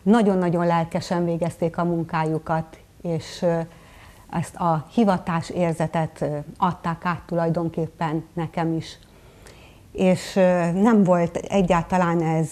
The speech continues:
ö, probléma, hogy én milyen hivatást válasszak,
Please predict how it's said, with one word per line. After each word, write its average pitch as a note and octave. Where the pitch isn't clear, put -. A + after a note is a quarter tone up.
ö, E3
probléma, E3+
hogy D#3+
én F3
milyen F3+
hivatást E3
válasszak, D3+